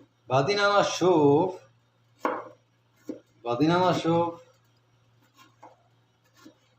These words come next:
বাররা মজুদ জিয়াদা হাওয়া, এর অর্থ হচ্ছে আমি বাইরে গেছি, তারপর হচ্ছে দেখি অনেক বাতাস। ভিউয়ার্স, এখানে বাররা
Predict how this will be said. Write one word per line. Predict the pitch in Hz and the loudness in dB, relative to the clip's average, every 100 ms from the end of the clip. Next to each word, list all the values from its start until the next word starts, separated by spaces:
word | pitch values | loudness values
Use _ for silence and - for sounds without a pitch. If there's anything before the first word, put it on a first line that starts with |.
| _ _ _ _ _ - - - 120 | _ _ _ _ _ -4 -4 -4 0
বাররা | 147 156 170 170 170 - - 131 127 | 2 4 4 4 4 -2 -4 -4 0
মজুদ | 131 143 175 220 220 220 220 - - - _ _ _ _ _ - - _ _ - | 4 4 4 4 6 6 4 0 -10 -20 _ _ _ _ _ -20 -20 _ _ -14
জিয়াদা | - 170 196 196 143 | -2 2 4 4 4
হাওয়া, | 123 127 123 110 - - 120 | 4 4 4 2 -2 -12 -6
এর | 113 | -2
অর্থ | 120 - | -2 0
হচ্ছে | 160 165 - 165 165 165 - - - _ _ - - | -2 -2 -2 -4 -4 -6 -14 -20 -20 _ _ -18 -6
আমি | 123 135 123 | -2 0 4
বাইরে | 143 147 135 | 4 4 2
গেছি, | 143 - - | -2 -4 0
তারপর | 127 127 131 131 | 0 2 2 2
হচ্ছে | 131 143 123 | 0 -2 0
দেখি | 131 127 156 202 - _ _ _ | -2 -2 -6 -6 -10 _ _ _
অনেক | 131 135 139 120 | -4 0 0 0
বাতাস। | 120 - 101 95 - - 113 | -2 -2 -6 -6 -14 -16 -4
ভিউয়ার্স, | 143 160 139 135 | 0 0 0 0
এখানে | 165 160 147 185 - - - _ _ _ _ _ - | 0 0 0 -2 -12 -20 -20 _ _ _ _ _ -6
বাররা | 123 139 160 | 0 2 4